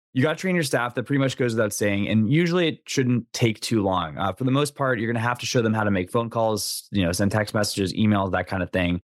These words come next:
pipelines, updating notes, that kind of stuff. This is usually not something that takes more than half an hour, an hour. And I've seen the insides of tons of C R Ms. The more important part, in my opinion, is, is setting expectations around that. So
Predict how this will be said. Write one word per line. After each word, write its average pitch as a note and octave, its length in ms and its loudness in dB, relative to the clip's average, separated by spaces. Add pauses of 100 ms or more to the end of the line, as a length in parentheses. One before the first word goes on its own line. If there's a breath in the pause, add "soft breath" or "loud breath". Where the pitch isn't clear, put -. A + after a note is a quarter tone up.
(140)
pipelines, A2+ 760 -2
updating G2 380 0
notes, G2 320 0
that G2 160 -2
kind F#2 140 -4
of D#2+ 60 -4
stuff. C#2+ 240 -4
This A#2 160 -2
is C3+ 160 4
usually D3+ 240 2
not A#2 240 0
something A2+ 220 0
that F#2 140 0
takes G2+ 280 0
more G2 180 2
than F#2 140 0
half F2+ 240 -4
an F2 80 -2
hour, F2 240 0
an E2+ 80 -4
hour. G2 380 -2 (200)
And G2 120 0
I've G2 200 -2 (100)
seen F#2+ 420 0 (240)
the A#2+ 140 2
insides A2 380 0
of F#2+ 140 -6
tons A2 480 0
of F#2+ 80 -2
C - 180 -2
R D#2+ 200 0
Ms. - 160 -10 (480)
The A#2+ 100 0
more C#3+ 240 2
important D#3 580 -2
part, F#2+ 380 -2
in A2+ 80 2
my A2+ 460 0
opinion, G#2+ 480 0
is, G2 260 -2
is G#2 160 -2
setting A#2+ 300 0
expectations F#2+ 680 -2
around D#2+ 260 -2
that. - 180 -12
So G2+ 200 0